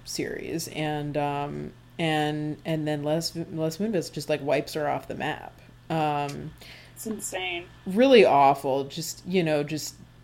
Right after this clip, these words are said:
Speaker 1: doesn't pick up any of her shows, n-, winds up negotiating out of paying her basically anything. Uh, her career is basically over for, like, twenty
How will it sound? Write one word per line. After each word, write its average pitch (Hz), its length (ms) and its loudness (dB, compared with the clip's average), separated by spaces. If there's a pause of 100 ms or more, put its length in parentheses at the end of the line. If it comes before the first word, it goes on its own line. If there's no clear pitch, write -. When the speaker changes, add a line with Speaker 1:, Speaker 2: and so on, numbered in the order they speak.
(140)
Speaker 1:
doesn't 180 480 6
pick 175 160 0
up 165 180 6
any 151 240 0
of 151 100 -2
her 147 120 -4
shows, 175 720 6
n-, 151 240 -6
winds 143 340 -2
up 139 180 -2
negotiating 143 1040 -2 (280)
out 143 180 2
of - 120 -6
paying 135 340 -6
her 131 380 -8
basically 131 400 -2
anything. - 720 -12
Uh, 147 200 -2
her 151 160 -4
career 156 360 -4
is 143 140 -8
basically 190 580 8
over 135 340 0
for, 135 220 -8
like, 95 200 -4
twenty 139 280 -10